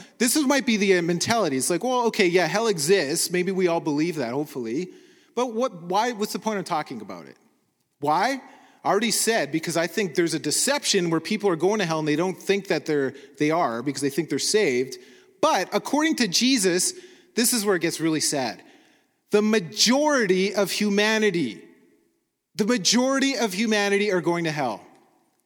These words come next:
And I'll show you a scripture that says that. Matthew seven thirteen to fourteen. "You can enter God's kingdom only through the narrow gate." He's talking about the Sermon on the Mount. "The highway to hell, the highway to hell is broad,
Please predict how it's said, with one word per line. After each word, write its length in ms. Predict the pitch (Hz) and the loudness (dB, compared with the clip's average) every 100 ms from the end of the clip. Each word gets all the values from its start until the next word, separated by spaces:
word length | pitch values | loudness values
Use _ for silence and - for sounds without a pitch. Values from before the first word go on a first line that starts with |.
| _ _ _ _ _ _ - | _ _ _ _ _ _ -10
And 80 | 156 | -6
I'll 60 | |
show 180 | 165 214 | 0 2
you 140 | 214 | 2
a 20 | 202 | 2
scripture 400 | - 208 202 180 | 0 -2 0 -2
that 140 | 165 | 0
says 260 | - 208 156 | 0 0 -2
that. 260 | 113 95 - _ _ _ _ _ _ | -4 -8 -16 _ _ _ _ _ _
Matthew 300 | 175 214 220 | -2 -2 0
seven 380 | 226 - 220 214 | 0 0 0 -2
thirteen 380 | 196 208 - 208 | -2 -2 -2 -4
to 60 | 190 | -4
fourteen. 540 | - 190 190 113 92 - _ _ _ _ _ _ _ _ _ _ _ - | -2 -2 -2 -10 -10 -18 _ _ _ _ _ _ _ _ _ _ _ 0
"You 160 | 220 | 2
can 180 | 233 285 | 4 4
enter 360 | 254 254 269 247 | 4 2 2 2
God's 360 | 208 214 208 | 4 4 2
kingdom 460 | - 214 202 202 208 - | 0 0 2 2 0 2
only 320 | 202 247 247 | 4 4 0
through 180 | - 233 | 2 2
the 80 | |
narrow 320 | 202 185 180 165 | 2 2 2 0
gate." 360 | 156 147 101 | 2 0 -2
He's 120 | 117 | -6
talking 220 | - 175 202 | -2 -2 -2
about 80 | |
the 80 | 175 | -2
Sermon 280 | - 170 160 | -2 -2 -2
on 100 | 147 | -2
the 40 | |
Mount. 280 | 135 139 - - - - - | -2 -4 -6 -14 -20 -6 0
"The 80 | |
highway 560 | 180 - 240 294 294 277 | 0 2 4 4 4 2
to 180 | - 196 | 2 0
hell, 320 | - 143 135 | 0 0 0
the 120 | 156 | 0
highway 540 | 165 - 240 254 247 240 | -2 2 2 2 2 0
to 120 | 226 | 0
hell 560 | - 160 143 143 196 - - _ _ _ _ _ _ _ _ _ _ | 0 0 0 0 -2 -6 -20 _ _ _ _ _ _ _ _ _ _
is 160 | 214 180 | 0 2
broad, 560 | 147 196 190 156 107 | 2 2 4 2 -2